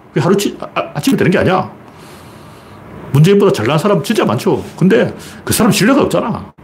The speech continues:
그 원래 인간 청개구리라니까. 당신이 진짜 능력 있고 똑똑하고 문재인보다 잘났다 치자. 청와대에 보내놓으면 잘할 것 같지? 말 안 들어. 총리가 말 안 들어. 장관이 말 안 들어.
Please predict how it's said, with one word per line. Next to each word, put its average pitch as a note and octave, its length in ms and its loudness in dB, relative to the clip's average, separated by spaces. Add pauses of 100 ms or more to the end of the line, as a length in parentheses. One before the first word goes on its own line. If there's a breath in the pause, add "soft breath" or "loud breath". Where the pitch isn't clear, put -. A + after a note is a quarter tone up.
(180)
그 F#3 160 2
원래 A#3+ 160 4
인간 A3 220 2
청개구리라니까. C#4 880 0 (960)
당신이 C#4 360 2
진짜 B3 340 0
능력 G#3+ 280 2
있고 - 280 2
똑똑하고 G#3 460 0
문재인보다 F#3+ 400 2
잘났다 G3 280 0
치자. G3+ 360 0 (400 loud breath)
청와대에 G3+ 400 2
보내놓으면 F#3+ 320 2
잘할 C#3 240 0
것 G#3 120 0
같지? F#3+ 360 -2
말 A#2+ 140 0
안 D#3 100 2
들어. B3+ 240 0
총리가 A3+ 380 2
말 A#2+ 100 2
안 C#3 120 2
들어. - 260 -4 (240 loud breath)
장관이 D#3 360 2
말 G3 140 0
안 A#2 120 0
들어. - 220 -4